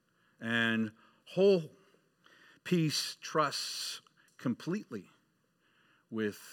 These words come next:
safety. And that, those, those things are encompassed in the Hebrew concept of shalom. Shalom, which is constant,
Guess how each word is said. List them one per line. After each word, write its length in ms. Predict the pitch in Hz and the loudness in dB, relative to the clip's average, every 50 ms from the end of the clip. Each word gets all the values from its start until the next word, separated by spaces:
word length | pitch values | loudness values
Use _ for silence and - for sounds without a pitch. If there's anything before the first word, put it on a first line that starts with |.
| - - - _ _ _ _ _ _ _ _ | -20 -20 -20 _ _ _ _ _ _ _ _
safety. 580 | - - - 143 139 139 147 - - - 85 80 - _ _ _ _ _ _ _ _ _ _ _ _ _ - _ _ _ | -12 -6 0 0 0 0 0 -4 -10 -18 -20 -20 -20 _ _ _ _ _ _ _ _ _ _ _ _ _ -20 _ _ _
And 120 | - 113 120 127 | -2 2 4 6
that, 280 | 135 139 143 - - - 82 - - - _ _ _ - | 6 6 4 2 -2 -14 -20 -20 -20 -20 _ _ _ -4
those, 400 | 147 143 135 127 - - - - _ _ _ _ _ _ _ _ _ _ _ _ _ _ _ _ _ _ _ _ _ _ _ _ _ _ _ _ _ _ _ _ _ _ _ - | 0 0 0 0 -2 -6 -12 -14 _ _ _ _ _ _ _ _ _ _ _ _ _ _ _ _ _ _ _ _ _ _ _ _ _ _ _ _ _ _ _ _ _ _ _ -8
those 320 | 117 117 147 151 143 - | -2 0 0 0 0 -2
things 420 | - 175 175 170 160 147 127 - - - | 0 2 2 4 4 2 2 0 -2 -2
are 120 | 139 131 | 0 2
encompassed 760 | 127 120 - - - 170 151 - 147 127 - - - - - _ | 2 0 -2 -6 -8 -8 -6 -4 -4 -4 -4 -6 -10 -12 -12 _
in 400 | - 135 123 123 120 117 117 107 | -4 -2 0 0 2 2 0 0
the 240 | 104 113 110 107 107 | 0 0 0 0 -2
Hebrew 560 | 110 - - 156 151 131 117 123 120 117 113 | -4 -4 -4 -4 -4 -2 -2 0 0 0 0
concept 720 | - - - 123 117 113 107 - - 117 107 101 - - - - | -2 -4 -6 -8 -6 -6 -8 -8 -8 -8 -8 -8 -8 -14 -20 -14
of 360 | 117 107 104 101 95 87 - - _ _ - - - - - - - | -12 -10 -8 -8 -10 -12 -14 -20 _ _ -20 -20 -20 -20 -20 -20 -14
shalom. 640 | - - - - 123 117 120 117 110 92 85 87 - _ _ _ _ _ _ _ _ _ - - _ _ _ _ _ _ _ _ _ _ _ _ _ - - - - | -12 -4 0 0 2 4 4 2 2 0 -2 -6 -14 _ _ _ _ _ _ _ _ _ -20 -20 _ _ _ _ _ _ _ _ _ _ _ _ _ -20 -20 -20 -20
Shalom, 580 | - - - - 113 107 113 107 90 87 87 87 - _ _ - - | -20 -12 -8 -4 -2 0 0 0 -2 -4 -8 -14 -18 _ _ -6 -2
which 280 | 110 113 - - - - _ - | -2 -2 -2 -2 -6 -10 _ -4
is 360 | 120 113 110 110 104 95 - | -2 0 0 0 0 -2 -4
constant, 580 | - 135 135 135 135 131 - - - 127 120 | 0 4 6 6 6 4 0 -4 -8 -8 -10